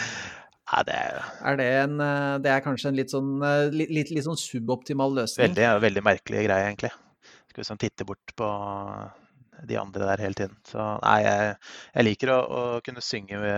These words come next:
Speaker 1: mot hverandre. Vi hører jo ikke hva de synger, og de hører sikkert ikke hva vi synger heller,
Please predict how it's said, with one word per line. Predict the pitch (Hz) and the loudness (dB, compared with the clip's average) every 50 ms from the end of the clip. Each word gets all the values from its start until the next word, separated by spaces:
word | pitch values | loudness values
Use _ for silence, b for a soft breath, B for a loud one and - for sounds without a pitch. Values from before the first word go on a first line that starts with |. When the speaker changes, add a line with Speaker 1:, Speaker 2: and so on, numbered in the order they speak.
| 101 104 | 0 0
Speaker 1:
mot | 101 101 101 - | -2 -6 -10 -6
hverandre. | - 107 117 127 127 113 | -4 -2 -2 -2 -2 -4
Vi | 113 110 | -2 -4
hører | 113 98 98 127 | -2 -2 0 0
jo | 139 - | 0 0
ikke | - 113 104 | -2 -4 -4
hva | 104 98 | -4 -4
de | 98 98 - | -6 -6 -6
synger, | - 101 104 117 123 113 | -10 -10 -10 -12 -10 -8
og | 107 104 | -8 -6
de | 104 107 113 | -6 -6 -4
hører | 123 120 92 - - | -4 -6 -6 -8 -10
sikkert | - - - 107 110 | -10 -8 -8 -6 -6
ikke | 110 - 117 | -6 -6 -6
hva | 110 104 | -6 -4
vi | 107 110 107 | -2 -4 -4
synger | 101 101 107 107 104 98 | -4 -8 -6 -2 -2 0
heller, | 98 113 123 | 0 0 -2